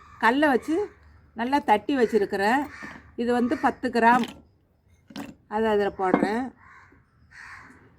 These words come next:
இது வந்து சதகுப்பை பத்து கிராம்,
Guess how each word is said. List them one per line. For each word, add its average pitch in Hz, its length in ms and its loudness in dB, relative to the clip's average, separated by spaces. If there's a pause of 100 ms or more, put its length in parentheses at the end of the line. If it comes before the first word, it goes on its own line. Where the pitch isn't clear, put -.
(360)
இது 247 200 0
வந்து 285 280 2
சதகுப்பை 247 600 2 (840)
பத்து 233 260 -2
கிராம், 220 380 4